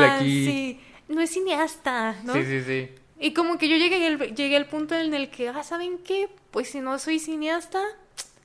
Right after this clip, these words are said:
Speaker 1: está bien, pues, ¿no? O sea,
Speaker 2: Sí.
Speaker 1: yo soy quien soy y listo", ¿no?
Speaker 2: Sí, y pues también no, no, no veo el por qué, eh, esta idea de, de como establecer una faceta de tu persona, ¿no? O sea, por ejemplo, a mí me pasaba al inicio con lo del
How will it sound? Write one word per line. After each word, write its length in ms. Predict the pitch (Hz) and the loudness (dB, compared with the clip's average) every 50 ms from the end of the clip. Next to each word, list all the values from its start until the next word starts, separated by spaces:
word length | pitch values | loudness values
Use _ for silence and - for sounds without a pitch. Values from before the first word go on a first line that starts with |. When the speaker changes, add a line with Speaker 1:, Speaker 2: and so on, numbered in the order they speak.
| _ - | _ -8
Speaker 1:
está 320 | 330 320 - - 349 370 | -8 -8 -6 -6 -6 -4
bien, 200 | 415 403 427 466 494 480 - | -4 -4 -4 -4 -6 -6 -2
pues, 360 | - 440 440 440 - - - - - | -2 -2 -2 -2 -6 -16 -18 -12 -8
¿no? 140 | 330 339 392 415 427 - | -6 -6 -6 -6 -8 -10
O 100 | 320 311 | -10 -10
sea, 360 | 294 - 302 285 269 269 269 143 | -8 -4 -2 0 0 0 0 -2
Speaker 2:
Sí. 60 | 147 147 - - - - - | -6 -10 -16 -20 -20 -14 -4
Speaker 1:
yo 160 | 226 262 302 285 | 0 2 2 4
soy 160 | 320 349 339 | 4 2 0
quien 240 | 330 370 381 381 349 | 0 -2 -2 -2 -2
soy 240 | - 339 359 381 403 427 381 - - _ _ _ _ - - | -2 0 0 0 -2 -4 -6 -10 -20 _ _ _ _ -20 -14
y 80 | - 247 | -12 -10
listo", 500 | 233 226 233 247 233 - - - 247 240 | -10 -8 -8 -8 -10 -10 -10 -8 -8 -8
¿no? 220 | 240 247 269 339 381 | -8 -8 -8 -10 -8
Speaker 2:
Sí, 380 | - 139 135 139 139 139 - - | -6 -4 -4 -4 -4 -6 -10 -12
y 380 | - 90 135 135 135 135 131 - - - 135 - - - 143 127 - - _ _ - | -10 -8 -6 -4 -4 -6 -8 -12 -16 -20 -20 -20 -18 -18 -18 -18 -18 -20 _ _ 2
pues 140 | 151 151 147 | 2 2 2
también 260 | 160 160 160 170 185 | 2 0 0 0 0
no, 160 | 202 196 - | 0 -2 -2
no, 240 | 180 185 185 196 170 | -2 -4 -4 -4 -4
no 180 | 190 190 202 202 | -2 0 2 4
veo 180 | 208 214 226 | 6 6 6
el 160 | 226 233 220 | 6 4 2
por 260 | - 190 170 156 - - | 0 0 0 0 0 0
qué, 320 | 151 151 165 180 - - - - - - - - - - - - - - - - - - - - - - | 2 2 2 2 2 0 0 -2 -2 -4 -4 -4 -6 -6 -8 -10 -10 -12 -14 -18 -18 -18 -18 -18 -16 -14
eh, 340 | 50 - 50 50 - - 120 | -12 -10 -10 -8 -6 -4 -6
esta 240 | 120 - - 135 135 | -6 -4 0 2 2
idea 240 | 135 123 123 120 127 | 2 2 0 0 2
de, 400 | 135 135 127 117 113 110 107 107 | 2 0 0 0 0 0 0 -2
de 240 | 107 107 107 107 101 | -4 -4 -6 -6 -6
como 220 | - 107 107 110 | -6 -4 -4 -4
establecer 400 | 107 - - 120 117 110 - 120 | -4 -2 -2 -2 -2 -2 -2 -2
una 180 | 120 131 139 135 | -2 0 0 -2
faceta 400 | 135 123 110 - 120 120 - 135 | -2 -4 -4 -2 -4 -2 0 -2
de 40 | 127 | -2
tu 140 | 110 123 107 | -2 -4 -4
persona, 420 | - 110 101 98 107 117 117 110 | -2 -2 -2 -2 -2 -4 -4 -4
¿no? 140 | 110 123 143 | -4 -4 -4
O 60 | 160 | -2
sea, 120 | 151 156 151 | 0 0 0
por 100 | 147 139 | 0 0
ejemplo, 400 | 123 135 139 143 135 117 117 120 - | -2 -2 -2 -2 -4 -4 -6 -8 -6
a 160 | - 120 120 | -4 -4 -4
mí 140 | 120 120 131 | -2 -2 -2
me 80 | 156 | -2
pasaba 440 | - - 120 104 - - 110 135 160 | 2 2 2 2 4 2 2 4 4
al 80 | 143 120 | 2 0
inicio 440 | 107 107 113 120 - 170 170 170 | -2 -4 -4 -4 -6 -8 -10 -8
con 160 | - - 104 98 | -8 -8 -8 -6
lo 80 | 95 95 | -4 -6
del 360 | 95 95 95 - 107 - | -6 -6 -8 -10 -14 -16